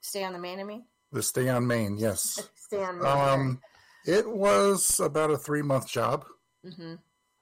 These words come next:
Speaker 2: It wasn't a complete remodel. It was just basically splitting the, the lobby in half.
Speaker 1: Mm-hmm.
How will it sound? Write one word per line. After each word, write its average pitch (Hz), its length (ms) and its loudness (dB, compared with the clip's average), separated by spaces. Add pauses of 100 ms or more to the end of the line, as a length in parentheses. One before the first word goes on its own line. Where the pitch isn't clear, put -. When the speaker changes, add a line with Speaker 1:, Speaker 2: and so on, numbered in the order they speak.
Speaker 2:
It 156 140 -2
wasn't 190 360 2
a 151 80 2
complete 147 540 -2
remodel. 147 580 0
It 127 60 0
was 120 200 -2
just 131 260 -2
basically 123 720 -2
splitting 131 580 0
the, 113 420 2 (480)
the 117 380 2
lobby 117 420 2
in 107 100 0
half. 110 360 -2 (520)
Speaker 1:
Mm-hmm. 190 260 -10